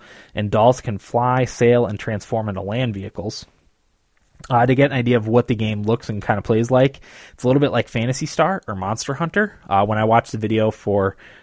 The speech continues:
combat, actually, that showed a little bit of the combat. It reminded me a lot of Monster Hunter because of the size of the creatures you're fighting and just the way the combat looks and, and movements and stuff. It reminded me a lot of Monster Hunter. Uh, it'll have a battle system similar to Xenoblade Chronicles with some refinements.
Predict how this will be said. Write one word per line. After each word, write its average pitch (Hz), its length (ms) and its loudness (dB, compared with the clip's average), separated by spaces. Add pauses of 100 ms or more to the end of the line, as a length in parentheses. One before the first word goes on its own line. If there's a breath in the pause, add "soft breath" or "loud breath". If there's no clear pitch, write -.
(140 loud breath)
combat, 120 520 4
actually, 95 300 -4
that 95 120 -6
showed 107 140 -2
a 101 40 -2
little 98 140 -2
bit 95 140 -6
of 98 60 -8
the - 60 -18
combat. 104 260 -2
It 92 60 -4
reminded 110 360 0
me 104 80 -2
a 98 60 0
lot 95 180 -2
of 95 60 -12
Monster 95 360 -10
Hunter 98 320 -8
because 120 340 0
of 107 60 -4
the 110 80 -6
size 107 260 0
of 95 40 -8
the 98 80 -8
creatures 107 340 -6
you're 101 80 -6
fighting 98 400 -2
and 98 140 -6
just 117 200 -8
the 123 80 0
way 113 140 4
the 107 100 -2
combat 104 440 -4
looks 101 320 -2
and, 92 140 -10 (360 loud breath)
and 101 160 -6
movements 104 400 -4
and 95 100 -8
stuff. - 240 -4
It 87 40 -6
reminded 101 400 -2
me 98 120 -2
a 92 80 -6
lot 95 260 0
of 95 60 -4
Monster 95 400 -8
Hunter. 92 380 -6 (500 loud breath)
Uh, 113 160 4
it'll 117 80 2
have 117 140 0
a - 20 -4
battle 110 260 2
system 120 380 -4
similar 110 380 -2
to 110 200 -6
Xenoblade 110 540 0
Chronicles 98 560 -6
with 101 140 -4
some 101 280 -4
refinements. 104 840 -2